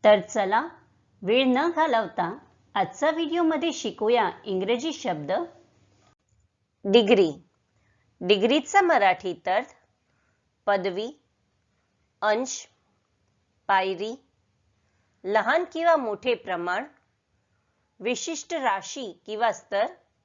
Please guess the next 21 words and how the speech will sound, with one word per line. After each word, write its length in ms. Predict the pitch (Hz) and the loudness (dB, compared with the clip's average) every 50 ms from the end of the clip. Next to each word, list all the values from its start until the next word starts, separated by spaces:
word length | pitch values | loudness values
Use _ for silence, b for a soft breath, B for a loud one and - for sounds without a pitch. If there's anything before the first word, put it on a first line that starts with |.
| _ _ _ _ _ _ _ _ _ - | _ _ _ _ _ _ _ _ _ -6
किंवा 360 | 226 226 214 254 294 269 170 - _ _ _ _ _ _ - - | -4 -2 2 2 2 2 0 -8 _ _ _ _ _ _ -6 -2
सामाजिक 500 | 240 214 208 220 233 247 214 320 349 - | -2 -2 0 -2 -6 -6 -6 -8 -10 -4
दर्जा 400 | - 226 208 190 185 180 254 311 | 0 0 0 0 0 0 0 0
होता 500 | 392 - - 254 226 208 190 - - 277 | 0 0 -4 -4 -4 -4 -2 0 0 2
है. 300 | 294 294 247 240 160 156 - - - _ _ _ _ _ _ _ _ _ _ _ _ _ _ _ _ _ _ | 2 0 -2 -6 -10 -12 -14 -18 -20 _ _ _ _ _ _ _ _ _ _ _ _ _ _ _ _ _ _
डिग्रीला 520 | 165 170 196 180 170 214 208 226 214 247 269 | -6 -4 -4 -2 -2 -2 -2 0 0 0 0
आपण 480 | 277 285 285 - - 170 170 170 170 170 _ _ _ _ _ _ _ _ _ _ _ _ _ _ | 0 -2 -4 -6 -8 -8 -8 -8 -12 -18 _ _ _ _ _ _ _ _ _ _ _ _ _ _
वाक्यात 380 | - 254 247 254 254 - 359 381 381 | -2 0 0 0 0 -2 -6 -6 -4
प्रयोग 280 | - 339 330 320 330 330 330 - | 0 2 4 4 4 2 0 -2
करून 340 | - 202 180 175 175 180 170 | -2 -2 0 -2 -4 -4 -4
बघूया. 460 | 180 190 202 330 330 277 277 269 269 269 269 _ _ _ _ _ _ _ _ _ _ _ _ _ _ _ _ _ _ _ _ _ _ _ _ | -4 -2 -2 -4 -4 -4 -6 -6 -8 -12 -18 _ _ _ _ _ _ _ _ _ _ _ _ _ _ _ _ _ _ _ _ _ _ _ _
पहिला 320 | 175 170 160 156 165 165 | -6 -4 -2 -2 -2 -2
वाक्य 440 | 165 175 190 185 180 - - - 220 | 0 0 0 0 0 -4 -6 0 2
आहे, 300 | 220 220 202 214 277 359 - _ _ _ _ _ _ _ _ _ _ _ _ _ _ _ _ _ _ _ _ _ _ 330 | 2 2 0 -2 -10 -12 -14 _ _ _ _ _ _ _ _ _ _ _ _ _ _ _ _ _ _ _ _ _ _ -4
"He 120 | 349 359 294 | -4 -2 0
has 200 | 302 320 294 262 | 2 2 2 2
a 60 | 320 | 0
master's 640 | 294 262 226 302 302 285 294 - 262 269 254 208 202 - | 0 0 2 0 0 0 -4 -4 -4 -4 -4 -6 -10 -6
degree 440 | 202 247 262 226 247 208 202 190 185 - _ _ - | -6 -6 -4 -2 -4 -4 -4 -6 -8 -12 _ _ -8
in 100 | 226 262 | -8 -8
psychology." 840 | 254 - 302 302 294 294 - 262 214 190 170 151 135 - 160 156 | -4 -2 -2 -2 0 0 0 0 2 2 0 -2 -4 -8 -12 -12